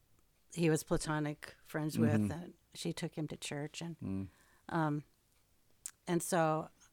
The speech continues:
Speaker 1: uh, Mitch called me, I d-,
Speaker 2: Mm-hmm.
Speaker 1: Jewish
Speaker 2: Mm-hmm.
Speaker 1: matchmaker.
Speaker 2: Mm-hmm.
Speaker 1: He said, "What are you doing this, uh, this weekend?" It was Memorial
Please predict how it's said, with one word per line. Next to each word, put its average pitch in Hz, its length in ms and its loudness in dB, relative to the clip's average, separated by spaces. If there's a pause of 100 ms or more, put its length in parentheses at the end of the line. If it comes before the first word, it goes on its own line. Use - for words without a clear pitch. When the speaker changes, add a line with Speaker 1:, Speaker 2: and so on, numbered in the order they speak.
(180)
Speaker 1:
uh, 160 380 -4 (1500)
Mitch 175 260 0
called 165 260 0
me, 156 280 0 (1120)
I 156 100 0
d-, 160 80 -2
Speaker 2:
Mm-hmm. 165 280 -8
Speaker 1:
Jewish 160 440 4 (380)
Speaker 2:
Mm-hmm. 120 280 6 (180)
Speaker 1:
matchmaker. 160 520 -4 (360)
Speaker 2:
Mm-hmm. 160 600 8 (440)
Speaker 1:
He 208 180 4
said, 202 200 4
"What 208 140 4
are - 20 2
you 240 100 2
doing 220 460 2
this, - 380 -2
uh, 165 320 0 (260)
this - 200 -6
weekend?" 165 480 -4
It 156 140 -8
was 165 300 -8 (140)
Memorial 165 600 2